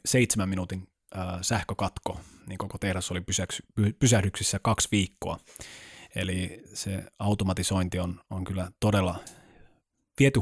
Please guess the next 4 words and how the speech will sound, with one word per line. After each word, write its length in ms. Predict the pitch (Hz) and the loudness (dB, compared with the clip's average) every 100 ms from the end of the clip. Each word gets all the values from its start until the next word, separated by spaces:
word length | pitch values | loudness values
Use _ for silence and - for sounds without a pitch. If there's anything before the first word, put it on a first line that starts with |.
| - | 4
huippuunsa 600 | 131 117 - 90 85 87 | 6 6 2 -4 -2 -4
tässä 340 | - 95 - - | -2 0 0 -2
puolessa. 480 | 90 85 - - 101 _ - - - - - - - _ _ | -4 -2 -2 -4 -8 _ -20 -20 -20 -20 -20 -20 -20 _ _
Ja, 400 | 113 92 92 90 | -6 -2 -2 -2